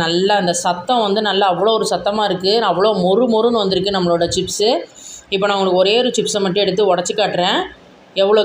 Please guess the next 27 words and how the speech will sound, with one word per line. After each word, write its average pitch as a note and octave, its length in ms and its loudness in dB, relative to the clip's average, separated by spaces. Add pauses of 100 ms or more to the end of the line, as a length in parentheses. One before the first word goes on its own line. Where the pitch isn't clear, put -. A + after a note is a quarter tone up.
கிறிஸ்பியா A3+ 400 0
வந்திருக்கு F#3 340 0
பாருங்க. F#3 220 0 (600)
கண்டிப்பா G#3+ 400 0 (160)
எல்லாருமே A3 460 0
ட்ரை G#3 220 0
பண்ணி G3+ 220 -2
பாருங்க. F#3+ 260 0 (360)
மறக்காம F#3+ 460 0
உங்க G#3+ 180 0
ஃபீட்பேக்கை G3 480 0
கமெண்ட் F#3 280 0
பாக்ஸ்ல F#3 300 0 (100)
ஷேர் F3+ 240 2
பண்ணுங்க. F3 240 -2 (720)
மேலும் A3+ 340 0
மேலும் A3+ 260 0
இன்ட்ரெஸ்டிங் A3+ 560 -2
வீடியோஸ்க்கு G#3 460 0 (140)
நம்ம A3+ 200 -2
மணக்கோலம் A3 480 0
குக்கிங் G#3+ 340 0
சேனலை G3+ 380 0
சப்ஸ்கிரைப் G#3 440 -2
பண்ண G#3 200 -2
மறந்துடாதீங்க F#3+ 600 0
ஃப்ரெண்ட்ஸ். B3 260 -4